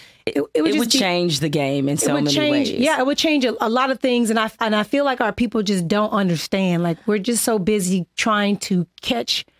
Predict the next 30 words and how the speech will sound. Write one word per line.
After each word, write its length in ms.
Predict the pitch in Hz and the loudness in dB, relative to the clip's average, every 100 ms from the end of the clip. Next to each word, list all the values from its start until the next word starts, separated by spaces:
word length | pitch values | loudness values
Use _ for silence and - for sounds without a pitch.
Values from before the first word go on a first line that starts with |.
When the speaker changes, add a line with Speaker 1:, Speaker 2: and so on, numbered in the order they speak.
| _ _ _ | _ _ _
Speaker 1:
the 100 | 208 | 0
wave 520 | 196 220 208 180 170 | 2 2 2 2 0
instead 340 | - 190 - 220 | 0 0 0 0
of, 200 | 190 202 - | 0 -2 0
we're 200 | 214 349 | 2 2
the 60 | 254 | 2
wave, 280 | 254 285 | 2 2
we're 100 | 214 | 2
the 60 | 277 | 2
water. 380 | 208 220 254 165 - | 2 0 0 -2 -2
Speaker 2:
Yeah. 240 | 196 - | 0 0
Well, 200 | 247 269 | 0 0
one 180 | 277 370 | 0 0
thing 380 | 262 214 202 202 | 0 0 0 0
that, 380 | 151 143 120 - - | 0 0 -2 -6 -4
um, 300 | 147 143 143 | 0 0 0
it 100 | 170 | 0
was 120 | 147 | 0
Virginia. 420 | 147 143 98 85 - | 0 0 -2 -6 -4
That's 160 | 156 | -4
who 100 | 160 | -2
won. 220 | 120 90 64 | -4 -4 -2
Speaker 1:
Yes. 420 | 196 165 156 151 | 0 0 0 0
Speaker 2:
Um, 40 | 185 | -2
one 140 | 233 | -2
thing 160 | 240 196 | 0 0
that 100 | 160 | 0
I've 160 | 160 | 0
definitely 760 | 160 156 165 156 147 143 143 135 - _ _ _ - | -2 0 0 0 0 0 0 -2 -12 _ _ _ -4
realized, 880 | 160 165 160 147 156 139 117 - | 0 0 0 0 -2 -2 -4 -6